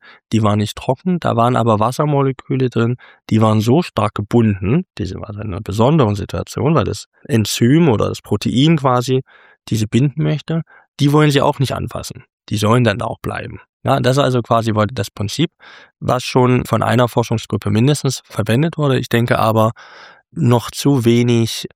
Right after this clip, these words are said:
Beachtung hatte. Und auf der anderen Seite, wenn Sie beliebiges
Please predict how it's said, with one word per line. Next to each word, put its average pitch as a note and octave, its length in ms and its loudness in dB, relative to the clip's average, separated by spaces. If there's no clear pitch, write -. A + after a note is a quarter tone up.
Beachtung - 540 -6
hatte. G2 320 -10
Und B2+ 140 0
auf A#2 120 0
der A2+ 120 0
anderen D#3 300 2
Seite, D#3 500 2
wenn A#2+ 380 0
Sie A#2 360 2
beliebiges A#2 720 2